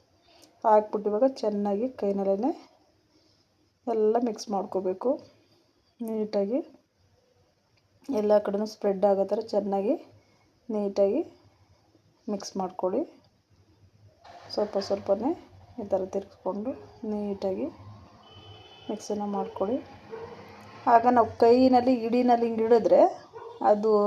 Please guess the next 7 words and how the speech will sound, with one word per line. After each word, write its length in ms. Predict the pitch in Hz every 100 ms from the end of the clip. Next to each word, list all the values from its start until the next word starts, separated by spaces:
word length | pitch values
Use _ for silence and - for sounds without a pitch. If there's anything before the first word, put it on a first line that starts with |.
| 208
ಮಾಯ್ಶ್ಚರ್ 400 | 208 220 226 254 220
ನಮಗೆ 200 | 202 190
ಗೊತ್ತಾಗುತ್ತೆ 440 | 196 202 190 185 180
ಫ್ರೆಂಡ್ಸ್. 260 | 185 180 - - - - - _ _ - 220
ಆ 40 | 214 208
ಹಂತಕ್ಕೆ 460 | 214 214 202 - 320 226
ಚೆನ್ನಾಗಿ 420 | 208 208 208 294